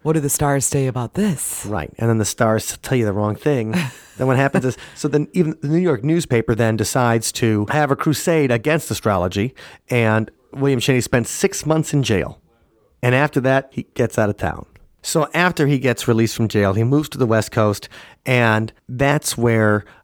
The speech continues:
Speaker 2: um, he meets Flora Wellman. But the thing is, is that he was already married
Speaker 1: What?
Speaker 2: in New York. Yeah. So
Speaker 1: Uh-oh.
Speaker 2: he, he, this, by the time he meets Flora Wellman, he's on his fourth wife.
Speaker 1: Whoa, William.
Speaker 2: Right. And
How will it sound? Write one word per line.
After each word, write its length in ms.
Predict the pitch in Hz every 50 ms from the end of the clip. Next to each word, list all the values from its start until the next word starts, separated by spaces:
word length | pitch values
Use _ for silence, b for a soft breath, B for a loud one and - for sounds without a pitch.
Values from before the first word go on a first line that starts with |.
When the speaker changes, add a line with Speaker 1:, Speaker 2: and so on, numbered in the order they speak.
| _ -
Speaker 2:
um, 400 | - 113 104 98 95 95 95 92 -
he 220 | - - - 139 127
meets 360 | 120 117 120 123 117 - -
Flora 380 | - - - 120 113 101 95
Wellman. 580 | 98 110 143 170 160 139 120 113 110 113 110 - b b b b b b _ _ _ _ _ -
But 160 | 131 123 -
the 80 | - 117
thing 280 | - - 185 185 175
is, 440 | 147 131 120 117 117 113 107 - - -
is 220 | 131 127 107 95
that 300 | 117 113 110 107 - -
he 140 | - - 143
was 160 | 135 135 117
already 260 | 117 101 104 104 98
married 520 | 92 92 92 92 87 87 117 139 151 143 - _ _ _ _ _ _ _ _ _ _ _
Speaker 1:
What? 400 | 120 127 147 180 196 208 214 -
Speaker 2:
in 260 | 120 113 113 110 107
New 100 | 117 120 117 113 120
York. 200 | 92 - - -
Yeah. 180 | 107 82 -
So 200 | - - 117 135
Speaker 1:
Uh-oh. 100 | 120 117 120
Speaker 2:
he, 240 | 117 170 202 - -
he, 240 | - - - 185 -
this, 240 | 156 185 160 - - B B B B B B B B B -
by 80 | 170 175
the 100 | 175 -
time 140 | 208 226
he 60 | 226 208
meets 180 | 180 170 160 -
Flora 300 | - 160 160 147 139 131
Wellman, 360 | 139 139 135 123 117 117 107 - _
he's 260 | - - 185 180 160
on 80 | 160 131
his 140 | 117 101 -
fourth 340 | - - - 113 92 - -
wife. 380 | 65 62 57 50 - - - -
Speaker 1:
Whoa, 960 | 151 151 147 143 139 139 135 135 131 127 127 127 123 123 120 120 117 113 117 120
William. 880 | 156 170 165 147 139 135 135 131 127 127 123 123 120 117 117 120 117 - _ -
Speaker 2:
Right. 420 | - 117 113 104 92 - - - _ _ B B B B B B B B B B -
And 360 | 147 147 143 135 131 131